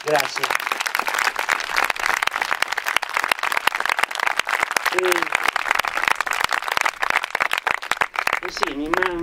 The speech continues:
mi, mi piace immaginare che con Mirko, il sottoscritto, con tutti voi, ci sia anche lui,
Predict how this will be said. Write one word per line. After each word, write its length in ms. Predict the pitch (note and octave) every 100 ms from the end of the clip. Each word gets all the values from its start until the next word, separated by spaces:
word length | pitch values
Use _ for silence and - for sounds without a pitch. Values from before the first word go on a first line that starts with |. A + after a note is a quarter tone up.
| E3+
mi, 140 | F3+ E3+
mi 180 | F3+
piace 320 | F#3 G3+ F#3+ F#3
immaginare 600 | E3+ E3 F3+ F#3+ G#3 F#3
che 160 | D#3+
con 220 | D3 D#3 D3+
Mirko, 800 | D#3 E3+ F3+ D3+ D3 D3 C3 - - - - - - -
il 80 | -
sottoscritto, 720 | - D3+ D3+ - F#3+ F#3+ D#3+
con 160 | D3+ D3
tutti 260 | F#3 F#3
voi, 300 | F#3+ F#3+ F#3
ci 140 | D3+ C#3
sia 160 | E3
anche 200 | D#3+ D#3+
lui, 400 | E3 F3+ E3 D#3